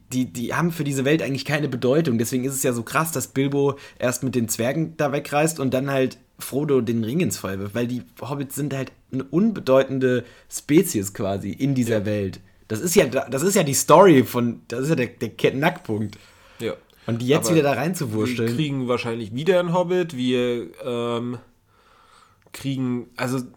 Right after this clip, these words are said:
Speaker 2: ja, es gibt sehr viel Kritik auch, ähm, weil's eine dunkelhäutige Zwergin gibt und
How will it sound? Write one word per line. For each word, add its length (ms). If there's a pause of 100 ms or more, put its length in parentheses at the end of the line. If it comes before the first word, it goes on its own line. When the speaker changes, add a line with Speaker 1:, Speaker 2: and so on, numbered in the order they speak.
(200)
Speaker 2:
ja, 280
es 180
gibt 220 (260)
sehr 280
viel 180
Kritik 520
auch, 520
ähm, 540 (120)
weil's 360
eine 360 (320)
dunkelhäutige 760
Zwergin 560
gibt 340
und 240